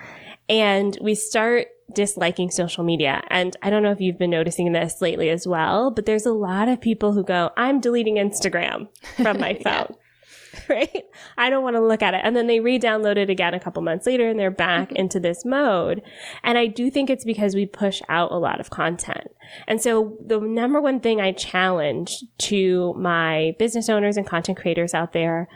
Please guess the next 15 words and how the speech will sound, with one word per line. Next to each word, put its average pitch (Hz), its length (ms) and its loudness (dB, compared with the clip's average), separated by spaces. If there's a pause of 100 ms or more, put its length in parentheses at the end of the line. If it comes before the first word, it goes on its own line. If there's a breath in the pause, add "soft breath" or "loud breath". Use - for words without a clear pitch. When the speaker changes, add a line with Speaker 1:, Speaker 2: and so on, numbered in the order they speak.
(540 loud breath)
Speaker 1:
is 214 200 0
to 233 120 0
spend 240 640 -2
more 196 440 2
time 233 380 0
engaging 196 760 2
and 185 320 0
less 175 280 0
time 180 300 -2
creating 156 400 -2
content - 380 -6 (480)
and 190 160 0
see 175 140 -2
what 156 140 -4
happens. - 760 -10